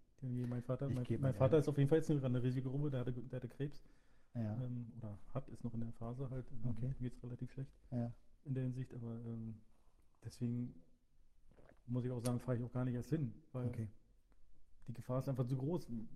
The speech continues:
Speaker 1: Kann ja sein, gerade bei mir auf Arbeit irgendwie, keine Ahnung, kann's ja, irgendwo kann man ja irgendwie einen Keim bekommen. Das muss ja nicht mal Corona sein, kann ja auch ein anderer, äh, Keim oder
Speaker 2: Ja.
Speaker 1: irgendwie ein Virus sein, den
Speaker 2: Ja.
Speaker 1: ich, den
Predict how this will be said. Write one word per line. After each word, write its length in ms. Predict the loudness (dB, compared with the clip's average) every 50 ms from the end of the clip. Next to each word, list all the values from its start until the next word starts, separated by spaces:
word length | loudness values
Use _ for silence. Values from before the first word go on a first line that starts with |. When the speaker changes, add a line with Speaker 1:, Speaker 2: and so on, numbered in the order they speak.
| -10 -12 -12 -8
Speaker 1:
Kann 140 | -2 0 2
ja 80 | 2
sein, 180 | 2 2 2 2
gerade 180 | 2 2 2
bei 80 | 2 2
mir 140 | 2 2 2
auf 120 | 0 0
Arbeit 260 | 0 2 2 2 0 0
irgendwie, 480 | -2 -2 0 0 2 2 2 0 0
keine 220 | -2 -4 -4 -2 0
Ahnung, 360 | 0 0 0 0 -2 -2 -4 -8 -12 -16 -20 -20 -18 -18 -18 -20 -16 -10
kann's 180 | -6 -4 -2 -2
ja, 60 | 0 6
irgendwo 380 | 8 8 8 8 8 6 4 2
kann 120 | 2 0
man 100 | 0 2
ja 80 | 2 2
irgendwie 300 | 2 2 0 2 0 0
einen 140 | 0 0 -2
Keim 240 | -2 0 0 0
bekommen. 280 | 0 0 0 0 2 2
Das 100 | 2 4
muss 120 | 2 4
ja 60 | 4 4
nicht 140 | 4 4
mal 60 | 4 6
Corona 340 | 6 8 8 10 8 8
sein, 220 | 8 6 4 2 2
kann 100 | 2 2
ja 80 | 2 2
auch 40 | 0
ein 120 | 0 2
anderer, 320 | 2 4 6 6 4 4 2 -6 -16 -16 -18 -16 -14 -14 -12 -6 -4
äh, 100 | -4 -2
Keim 320 | -2 0 2 4 4 4 4
oder 140 | 4 6 4
Speaker 2:
Ja. 40 | 6
Speaker 1:
irgendwie 280 | 6 6 4 4 4 6
ein 200 | 6 6 6 8
Virus 280 | 8 8 8 6 6
sein, 200 | 6 4 4 4
den 100 | 4 4
Speaker 2:
Ja. 80 | 4 2
Speaker 1:
ich, 60 | 2
den 120 | 2 2